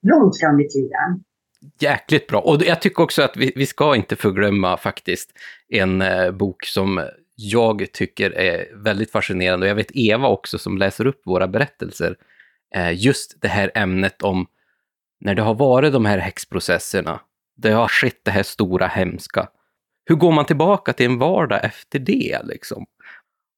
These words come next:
Speaker 2: Och då skulle jag vilja rekommendera,
Speaker 1: <laughs>
Speaker 2: eh, just, eh, både din och, eh, Maries, eh,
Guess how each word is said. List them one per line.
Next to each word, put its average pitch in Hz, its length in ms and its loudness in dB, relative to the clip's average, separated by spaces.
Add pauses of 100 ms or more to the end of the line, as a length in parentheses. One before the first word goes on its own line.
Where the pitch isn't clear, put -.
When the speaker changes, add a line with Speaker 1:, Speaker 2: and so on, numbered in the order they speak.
Speaker 2:
Och 147 260 4
då 127 100 4
skulle 220 180 4
jag 254 240 6
vilja 226 200 4
rekommendera, 98 800 4 (220)
Speaker 1:
<laughs> - 220 2
Speaker 2:
eh, 107 360 0
just, 131 360 2
eh, 143 240 2
både 143 280 4
din 131 340 6
och, 110 340 -2
eh, 107 160 2
Maries, 104 640 0
eh, 98 220 2